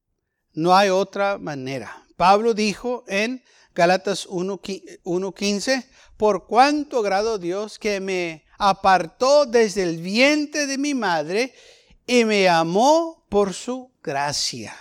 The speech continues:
Aquí está Pablo también diciendo, "Dios me apartó a mí desde el vientre de mi madre". Ahora, ¿qué hizo Pablo? Él fue el gran misionero, él fue el primer misionero,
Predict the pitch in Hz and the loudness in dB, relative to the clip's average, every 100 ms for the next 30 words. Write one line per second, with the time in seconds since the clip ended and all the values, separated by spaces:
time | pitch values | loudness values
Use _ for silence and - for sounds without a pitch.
0 | - - 131 - 139 - 170 - 175 185 | -20 -12 -12 -10 -12 -6 -6 2 2 2
1 | 196 175 160 180 185 - 170 160 160 156 | -2 -6 -6 -4 -4 -2 -2 -4 -6 -8
2 | 170 220 277 269 277 - 190 180 - 240 | -2 2 2 2 -4 -2 -2 -4 -2 -2
3 | 240 208 226 269 - - - - 202 175 | 0 -2 -2 -4 -8 -20 -10 -2 0 0
4 | 160 156 175 220 262 285 269 294 269 247 | -2 -4 0 2 2 0 -6 -8 -8 -6
5 | 208 165 151 170 196 185 143 - 185 190 | -6 -6 -6 -6 -6 -8 -12 -10 -2 0
6 | 175 - 269 320 349 311 202 170 143 202 | 0 -2 -2 -2 -2 -2 4 4 2 -6
7 | - _ _ _ - 147 139 160 180 175 | -12 _ _ _ -8 -8 -8 -6 -6 -4
8 | 160 156 170 165 214 202 311 311 - 190 | -4 -4 -6 -6 -6 -6 -6 -8 -8 -10
9 | 165 170 156 151 190 247 262 262 - 277 | -8 -4 -2 -2 0 0 -2 -6 -4 -4
10 | 196 170 208 | -2 0 -2